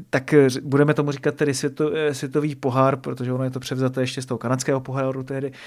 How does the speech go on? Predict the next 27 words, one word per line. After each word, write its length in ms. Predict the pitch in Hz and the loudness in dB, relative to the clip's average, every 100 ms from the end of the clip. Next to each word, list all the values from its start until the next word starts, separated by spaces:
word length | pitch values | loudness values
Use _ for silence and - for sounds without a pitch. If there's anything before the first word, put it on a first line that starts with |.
| - | -14
takže 380 | - 135 139 139 | -8 -6 -4 -2
se 180 | 135 165 | 0 -2
koná 460 | - 156 151 151 151 | -2 -2 0 2 2
vlastně 440 | 151 131 160 156 - | 0 -2 -4 -6 -10
úplně 300 | - 165 165 | -8 -4 -2
sporadicky, 1000 | 143 - 147 147 147 - - 151 151 151 151 | -2 0 2 4 4 0 2 4 6 4 2
pokud 260 | 151 160 | -2 -4
vůbec, 560 | 143 131 135 147 - - - | -4 -2 4 4 4 -2 2
a 320 | 147 139 139 | 4 4 4
pro 380 | 139 147 143 - | 2 2 2 2
N 160 | 147 | 0
H 260 | 139 143 143 | -2 -2 0
L 200 | 147 143 | 0 0
ani 200 | 156 147 | -2 -4
nemá 280 | 143 139 139 | -4 -2 -4
moc 300 | 143 135 - | -4 -8 -4
velký 360 | 147 135 147 147 | -2 -4 -6 -6
smysl 680 | - 139 131 - 147 147 143 - - - - | -4 -4 -4 2 4 4 2 -6 -18 -18 -6
vysílat 420 | 156 - 165 160 - | -4 2 4 4 6
ty 120 | 170 | 6
hráče 420 | 156 156 151 165 | 8 8 6 4
na 120 | 156 | 4
olympiádu, 840 | 151 190 175 151 139 131 135 135 131 | 4 4 4 6 8 8 6 4 2
že 320 | 135 135 131 | 2 4 2
pro 180 | 139 131 | -2 -4
ty 160 | 139 | -4
kluby 600 | 131 135 131 143 143 139 | -4 -2 2 4 4 2